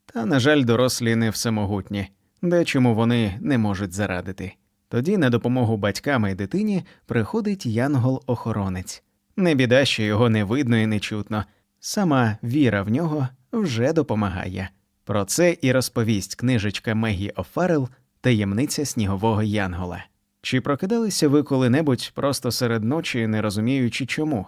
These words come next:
Якось і не так давно це сталося з однією дівчинкою. Її очі раптом розплющилися, і вона роззирнулася навколо. Її кімнату заливало дивне світло.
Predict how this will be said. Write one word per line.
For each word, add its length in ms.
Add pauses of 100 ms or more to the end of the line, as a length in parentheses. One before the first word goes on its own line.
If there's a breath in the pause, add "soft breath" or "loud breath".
(340)
Якось 540
і 160
не 140
так 240
давно 320
це 140
сталося 500
з 60
однією 500
дівчинкою. 680 (360)
Її 380
очі 380
раптом 400
розплющилися, 880 (380 loud breath)
і 80
вона 220
роззирнулася 760
навколо. 520 (360)
Її 300
кімнату 460
заливало 500
дивне 420
світло. 560